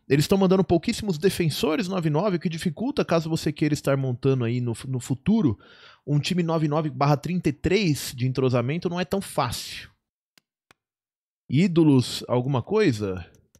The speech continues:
Nada. É, é, é, é isso então? Alguma coisa nos objetivos, chat? Vamos dar uma olhada. Aí, a gente olha os in-game deles no Futibin,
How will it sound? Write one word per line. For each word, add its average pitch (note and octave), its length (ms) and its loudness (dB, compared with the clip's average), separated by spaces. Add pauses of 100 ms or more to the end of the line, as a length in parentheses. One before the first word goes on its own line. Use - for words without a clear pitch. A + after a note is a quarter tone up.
(460)
Nada. D3+ 520 -4 (1080)
É, D#3+ 40 -10
é, F3+ 260 -4
é, G#3+ 380 2
é F4+ 60 6
isso F#4 160 4
então? E4 380 0 (3250)
Alguma G3 420 2
coisa D#3+ 300 4
nos D#3 320 4
objetivos, B2+ 760 2
chat? G#2+ 380 0
Vamos C#3 220 -4
dar C#3 80 2
uma B2 120 0
olhada. G2 520 0 (840)
Aí, A#2+ 100 2 (140)
a D3+ 60 6
gente G3 220 2
olha G3 200 4
os D3 100 4
in-game C3+ 400 2
deles C3 420 4
no C3+ 100 -2
Futibin, C#3 580 -2